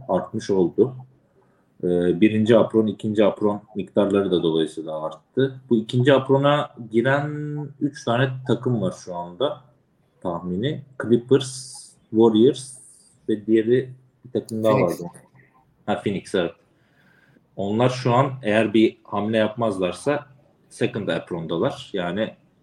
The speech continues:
Speaker 1: katlanarak vergi ödeyip, e, draft hakkı kaybedecek olan takımlar. E,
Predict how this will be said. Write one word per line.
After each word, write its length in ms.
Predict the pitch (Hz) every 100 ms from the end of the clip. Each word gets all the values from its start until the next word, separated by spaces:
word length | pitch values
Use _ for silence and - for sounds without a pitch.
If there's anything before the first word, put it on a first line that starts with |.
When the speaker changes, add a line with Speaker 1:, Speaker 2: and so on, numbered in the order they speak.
| -
Speaker 1:
katlanarak 920 | 107 - 107 101 95 110 - - -
vergi 340 | 101 98 92 98
ödeyip, 460 | 85 90 131 - - _ _ -
e, 80 | 92 92 90 90 90
draft 300 | 101 98 -
hakkı 260 | 92 -
kaybedecek 880 | 92 85 80 78 - - - - _ _ _ _
olan 300 | - 78 78
takımlar. 640 | - - 85 127 - - _ _ _ _ _ _ _ _ _ _
E, 100 | -